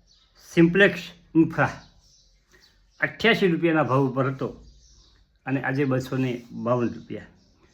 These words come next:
એકોને પંચ્યાસી ટકા રિટર્ન. મિત્રો, આવી તો કેટલી કંપનીઓ છે.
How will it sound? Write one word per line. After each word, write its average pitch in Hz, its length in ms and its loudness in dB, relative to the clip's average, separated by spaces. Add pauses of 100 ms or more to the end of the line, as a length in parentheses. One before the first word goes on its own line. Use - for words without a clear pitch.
(280)
એકોને 135 320 -2
પંચ્યાસી 123 480 -4
ટકા 107 220 -12
રિટર્ન. 98 320 -18 (1400)
મિત્રો, 135 240 -6
આવી 143 200 0
તો 123 160 -4
કેટલી 175 440 -2
કંપનીઓ 123 420 -2
છે. - 160 -14